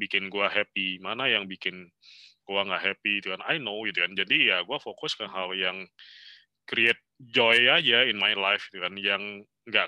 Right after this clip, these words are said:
Speaker 1: create joy ya dibuang-buang aja kan, di, <laughs> apa, dorong-dorong ke jurang gitu kan. <laughs> Wah.
Speaker 2: <laughs> Dorong-dorong ke jurang.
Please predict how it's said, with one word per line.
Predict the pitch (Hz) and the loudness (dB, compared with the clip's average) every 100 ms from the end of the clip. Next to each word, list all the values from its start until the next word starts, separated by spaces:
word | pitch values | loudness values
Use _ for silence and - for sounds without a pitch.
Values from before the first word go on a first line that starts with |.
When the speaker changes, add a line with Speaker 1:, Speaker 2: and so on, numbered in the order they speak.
| - | 0
Speaker 1:
create | 107 98 | -2 2
joy | 123 139 | 4 6
ya | 104 | 4
dibuang-buang | 92 82 95 98 87 85 | 0 -8 -8 -6 -6 -4
aja | 117 117 107 | -2 0 2
kan, | 90 90 | 0 0
di, | |
<laughs> | 95 95 101 101 92 | 2 2 2 2 2
apa, | 127 | 0
dorong-dorong | 107 90 92 90 90 | 0 0 0 -2 -2
ke | - | -4
jurang | 127 127 110 117 | 2 2 2 0
gitu | 107 90 | 0 0
kan. | 95 | 0
<laughs> | - - - - _ - - _ - - - 240 262 | -2 -18 -14 -14 _ -12 -12 _ -12 -12 -6 -4 0
Wah. | 285 294 269 | 4 6 8
Speaker 2:
<laughs> | 494 | 6
Dorong-dorong | 403 339 320 285 277 262 247 | 6 8 8 8 6 4 0
ke | 233 | -6
jurang. | 220 190 160 | -8 -8 -10